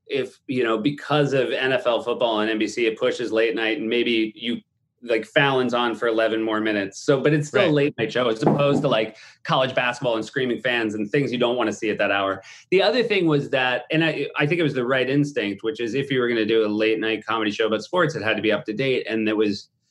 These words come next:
Speaker 1: uh, I remember it was presented to me that it would have to be a live show. And especially now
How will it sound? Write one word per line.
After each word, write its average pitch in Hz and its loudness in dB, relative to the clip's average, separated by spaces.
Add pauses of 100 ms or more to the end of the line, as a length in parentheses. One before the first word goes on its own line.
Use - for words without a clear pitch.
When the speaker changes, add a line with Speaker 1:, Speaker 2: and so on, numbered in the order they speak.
(280)
Speaker 1:
uh, 107 2
I 120 2
remember 113 4
it 104 0
was 101 -4
presented 107 0
to 104 -10
me 110 2
that 104 0
it 104 -2
would 107 0
have 104 0
to - -12
be 107 2
a 98 2
live 101 0
show. 80 -4 (100)
And 101 -6
especially 151 0
now 98 0